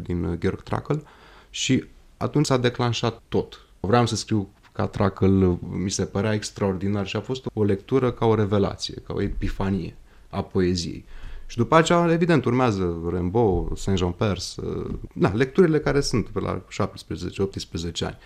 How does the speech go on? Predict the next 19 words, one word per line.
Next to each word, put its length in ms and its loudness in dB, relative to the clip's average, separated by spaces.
Dar 400 2
poate 240 4
Dan 220 6
Sociu 440 2
n-a 200 6
luat 300 4
Trakl 360 2
la 240 -4
șaisprezece 420 -4
ani, 120 -2
ci 80 -6
l-a 60 0
luat 140 0
pe 80 -4
Frank 260 -2
O'Hara 340 0
sau 160 -4
pe 100 -6
Cummings. 460 -4